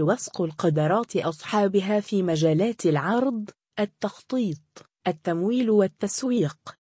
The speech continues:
ومن المنتظر أن تتواصل المنافسة في التصفيات النهائية التي ستحتضنها مدينة الثقافة خلال شهر جوان القادم،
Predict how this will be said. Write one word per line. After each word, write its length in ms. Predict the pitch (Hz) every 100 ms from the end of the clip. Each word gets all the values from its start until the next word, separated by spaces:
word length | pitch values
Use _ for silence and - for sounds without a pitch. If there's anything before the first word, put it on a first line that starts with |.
| _ _ _ _ _ -
ومن 320 | 202 208 233
المنتظر 800 | 220 208 202 233 262 214 185 175
أن 120 | 180
تتواصل 760 | 180 165 190 214 285 277 233 196
المنافسة 720 | 165 165 160 151 147 254 247
في 260 | - 185 -
التصفيات 880 | 156 175 160 - - 160 214 247
النهائية 720 | 185 165 160 160 156 240 233 196
التي 440 | 170 156 233 - 208
ستحتضنها 1080 | 190 170 156 - - 202 214 277 214 196
مدينة 480 | 180 160 156 240 202 156
الثقافة 760 | 160 - 156 - 247 196 170 151
خلال 580 | - 190 214 254 202
شهر 380 | 151 240 220 185
جوان 420 | 156 165 175 247
القادم، 720 | 196 160 - 240 226 226 233